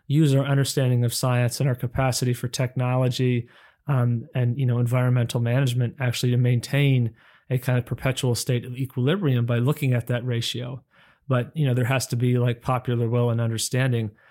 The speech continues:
that that's the case. So, uh, in the short term, um, rather than, you know, give in to sort of crippling anxiety while you wait for people to get their collective heads out of their asses, um, and recognize this, uh, issue for what it is and take the appropriate steps,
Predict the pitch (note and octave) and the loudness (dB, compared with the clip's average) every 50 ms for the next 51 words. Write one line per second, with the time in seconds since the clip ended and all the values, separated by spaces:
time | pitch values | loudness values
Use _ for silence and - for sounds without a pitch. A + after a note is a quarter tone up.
0 | _ _ _ _ - A#2+ A#2+ - B2 A#2+ A#2+ - - - - - A3 G3 A#2+ G#2+ | _ _ _ _ -6 -4 -2 0 -2 -2 -2 -4 -6 -6 -6 -4 -4 -2 -2 -2
1 | - - - - C3 B2+ A#2+ A2+ A#2 - - - _ _ _ C#3 B2+ C3 A#2+ C#3+ | -4 -4 -2 -2 0 0 0 -2 -4 -10 -20 -20 _ _ _ -2 -2 0 0 0
2 | C#3 C3+ B2 - - D#3+ D#3+ D#3+ D#3+ - C#3+ B2+ B2 A#2+ A#2 A#2 A#2 - _ _ | 0 0 0 0 2 2 2 2 0 0 0 2 2 2 0 0 -4 -6 _ _
3 | _ _ _ C3 B2+ A#2+ A#2 A#2 A#2 - - - C3+ C3 C3 C3 B2+ B2 A#2 A#2+ | _ _ _ -2 -2 0 0 -2 -2 -4 -4 -2 0 0 2 2 2 2 2 2
4 | B2 A#2+ A#2+ A#2+ A#2+ A#2 A2+ A2+ A2 B2+ B2+ A#2+ A#2 B2 B2 A#2+ A2+ - B2 A#2 | 2 2 2 2 0 0 0 -2 0 0 0 0 2 2 0 0 0 0 0 0
5 | A2+ A2+ A2 A2 - _ _ _ _ _ - - C3 A2+ A2 G#2+ - - - D3 | 2 0 -2 -4 -6 _ _ _ _ _ -6 -2 0 0 0 -2 -4 -2 -4 -4
6 | - - B2+ B2 A#2 A#2 A#2 A#2 A2 B2+ B2 A#2 A2 - A#2+ B2 B2+ B2+ B2 A#2 | -2 0 0 0 2 0 0 0 0 0 0 0 0 0 0 0 2 2 0 0
7 | A2+ G#2+ A2 A2 A2 A2 A2 A2+ A#2 A#2+ A2+ A2 A#2 A2 G#2+ - - - A#2+ A2 | 0 0 0 0 0 -2 -2 -2 -4 -4 -2 0 -2 -2 -2 -4 -4 -2 -2 -2
8 | G#2 - - A#2+ A#2 - A2 - - A2+ - - A#2 A#2 - B2 A2+ - - A2+ | -2 -2 -4 -4 -2 -4 -6 -4 -6 -8 -4 -4 -6 -4 -2 -4 -4 -4 -4 -4
9 | A2+ A2 - - B2+ - - C#3 C3 A#2+ A2+ - B2 A#2+ A#2+ A2+ A2 A#2 A2+ - | -4 -4 -4 -6 -8 -6 -2 -2 -2 -2 -4 -4 -4 -4 -4 -2 -2 -4 -6 -4
10 | - B2 B2+ B2+ B2 - - A#2 A2 A2 - - - - _ - - - _ _ | -4 -2 -2 -2 -2 -2 -2 -2 -2 -2 -4 -6 -8 -12 _ -20 -20 -20 _ _
11 | _ B2+ A#2 A2+ A2 A#2 - - C3 A#2+ A2+ A2+ B2+ C3 - D#3 B2 A#2+ A#2 A#2 | _ -4 -2 0 0 -2 -2 -2 -2 -2 0 0 0 0 0 -2 -2 0 0 0
12 | A2+ A2+ A2+ G#2+ - A#2 A2 - - - - _ _ _ _ _ - A#2 A2+ G#2+ | 0 -2 -2 -2 -2 -2 -2 -2 -4 -6 -8 _ _ _ _ _ -6 -4 -4 -4
13 | - E3 F3 E3+ - - C3 A#2+ - - C3+ A#2+ B2 A#2 A#2 A#2+ C#3+ D3+ C#3 A#2+ | -2 -2 -2 0 0 0 0 -2 0 -2 -2 0 0 0 0 0 2 2 2 2
14 | A#2+ A#2+ A2+ - C3 A#2+ - - B2 A2+ A2 - - A#2+ A2+ - A#2 A2+ A2 - | 0 -2 -2 -2 -2 -4 -2 -2 -2 -2 -2 -2 -4 -4 -2 -2 -2 -2 -2 -4
15 | - - - A#3 A3+ F3+ - - - | -6 -6 -2 -2 -2 -2 -2 -6 -10